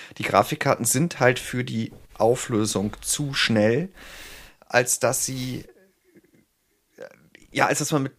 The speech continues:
langsameren C P Us oder älteren C P Us überhaupt noch diese Vorteile erzielen kann in Full H D, die in anderen Auflösungen einem so schön um die,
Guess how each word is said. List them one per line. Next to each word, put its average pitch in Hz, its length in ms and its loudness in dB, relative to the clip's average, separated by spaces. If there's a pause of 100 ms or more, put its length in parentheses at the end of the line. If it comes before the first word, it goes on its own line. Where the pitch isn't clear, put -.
(360)
langsameren 135 640 0
C 120 200 -2
P 120 100 -12
Us 143 280 -8
oder 92 120 -2
älteren 127 380 -2
C 135 180 -2
P 127 140 -8
Us 120 160 -4
überhaupt 120 400 -2
noch 127 120 -4
diese 120 440 -6
Vorteile 120 1040 4
erzielen 139 720 -2
kann 131 320 2
in 120 160 -6
Full 143 260 -4
H 131 80 2
D, 127 240 -4
die 123 380 -10
in - 120 -6
anderen 127 360 0
Auflösungen 117 640 0
einem 113 240 0
so 107 100 -6
schön - 260 -2
um 110 140 -2
die, 113 180 -4